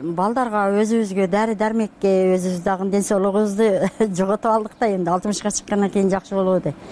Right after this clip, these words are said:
Ошолорго жумшайбыз. Жетпейт иштекеге. Себеби продукталар көтөрүлгөн, өзүңөр көрүп турасыңар, ар бир, э, нерселер кымбат, уун дагы мына эки миңден ашып кетти уун. Четке чыгып, э, мигрант болуп кеткен балдардын, олор пул үчүн ошол жака кетти. Балдарына бага албай ишейт.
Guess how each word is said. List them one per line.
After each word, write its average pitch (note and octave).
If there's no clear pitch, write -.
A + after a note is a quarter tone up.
Ошолорго G#3+
жумшайбыз. F3+
Жетпейт G3
иштекеге. C#3
Себеби G3
продукталар F#3+
көтөрүлгөн, F#3+
өзүңөр F#3
көрүп F#3+
турасыңар, G3+
ар G3+
бир, F#3+
э, E3
нерселер F3+
кымбат, F3+
уун G3
дагы E3
мына E3+
эки F3
миңден F3+
ашып -
кетти G3
уун. F3
Четке B3
чыгып, B3
э, F#3+
мигрант A3
болуп A#3
кеткен A#3
балдардын, G#3+
олор G#3+
пул B3
үчүн G#3+
ошол F#3
жака F#3
кетти. -
Балдарына F3+
бага E3+
албай E3+
ишейт. E3